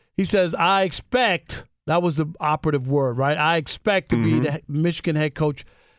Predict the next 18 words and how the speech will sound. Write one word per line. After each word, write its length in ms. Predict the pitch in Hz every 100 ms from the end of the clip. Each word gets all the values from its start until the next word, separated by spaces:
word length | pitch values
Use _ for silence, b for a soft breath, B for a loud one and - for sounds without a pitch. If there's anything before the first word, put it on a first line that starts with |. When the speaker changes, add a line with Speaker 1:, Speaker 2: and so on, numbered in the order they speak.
| b -
Speaker 1:
next 360 | 165 170 -
year." 100 | 160
Nobody's 380 | 160 180 160 139
really, 260 | 135 139 147
are 80 | 151
you 140 | 196
buying 300 | 175 156 151
into 200 | 135 131
that? 240 | 127 135 - _
Speaker 2:
Well, 280 | - 226 175 -
that's 200 | 120 135
what 100 | 135
he 80 | 127
expects. 680 | - - 202 226 - - - _ _ -
You 100 | 135
know, 140 | 139
I 200 | 113 185
expect 720 | 196 120 - 143 131 143